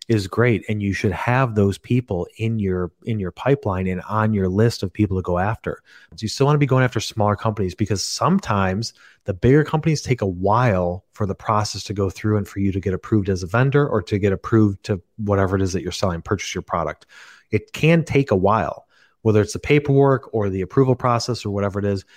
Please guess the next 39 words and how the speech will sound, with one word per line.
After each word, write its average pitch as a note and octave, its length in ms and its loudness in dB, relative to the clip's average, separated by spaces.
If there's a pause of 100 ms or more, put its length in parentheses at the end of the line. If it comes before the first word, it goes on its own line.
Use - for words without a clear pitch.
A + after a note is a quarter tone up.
(200)
And G#2+ 100 -4
sometimes B2+ 400 -2
those G#2+ 240 0
medium-sized G#2+ 720 -2
companies A#2 480 -4 (480)
are G#2 160 0
going G#2 320 2
to G2 100 -8
be G#2 120 0
able G#2 100 4
to G2 60 0
push - 280 -4
it G#2 100 -6
through G2+ 180 -4
faster. - 600 -6 (380)
So - 160 -2
you A2+ 100 6
have C#3+ 200 0
to - 80 2
look C3+ 260 2
at A2 120 0
all B2 340 -2
three A2+ 360 -2
areas, G2 360 -2
a F#2+ 100 -6
big, A2+ 400 -2
medium, A2 400 -2
and F2+ 80 -8
small. F#2 460 -8
Go A2 180 2
after G2+ 280 -2
all A#2 300 4
three A#2+ 360 4
of A2 160 2
those G#2 240 2
different G2+ 280 -4
types G2 240 -6
of F#2+ 60 -14
companies G#2 380 -6